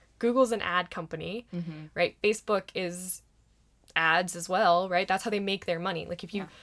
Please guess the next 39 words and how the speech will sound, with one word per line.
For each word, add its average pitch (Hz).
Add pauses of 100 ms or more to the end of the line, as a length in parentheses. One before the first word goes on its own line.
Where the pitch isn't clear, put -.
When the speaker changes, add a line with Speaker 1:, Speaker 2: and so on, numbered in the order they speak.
Speaker 1:
classify 233
companies 190
based 175
off -
what 180
their 175
main 170
revenue 160
stream -
is, -
then 190
Speaker 2:
Mm-hmm. 180
Speaker 1:
I 180
think 180 (420)
a -
lot 185
of 190
companies 185
stop -
being 165 (160)
tech -
companies, -
per -
se, -
Speaker 2:
Mm-hmm. 190
Speaker 1:
even 214
though 180
they 170
employ 165
a 156
lot 156
of 160
engineers. - (220)
Speaker 2:
Mm-hmm. 165 (260)
Speaker 1:
Target 202
does, 160 (100)
Walmart 180
does. -
Like, 175